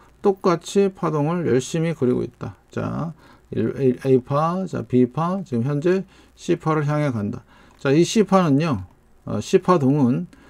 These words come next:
어디서 멈출 줄 몰라요. 제가 대략적으로 내년 중반이나 내후년 초반이라고 말씀을 드렸는데,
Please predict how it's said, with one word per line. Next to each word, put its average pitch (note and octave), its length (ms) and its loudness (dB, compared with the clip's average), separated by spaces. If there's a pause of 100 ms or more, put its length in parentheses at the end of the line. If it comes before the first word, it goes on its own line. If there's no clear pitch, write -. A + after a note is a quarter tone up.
(220)
어디서 F#3 400 6
멈출 E3 400 2
줄 F3+ 140 4
몰라요. A2 560 0 (340)
제가 C#3 260 2
대략적으로 C#3+ 680 2
내년 C3 420 4
중반이나 C#3 920 2 (280)
내후년 C3 360 4
초반이라고 D#3 540 2
말씀을 B2+ 420 -2
드렸는데, A2 600 -2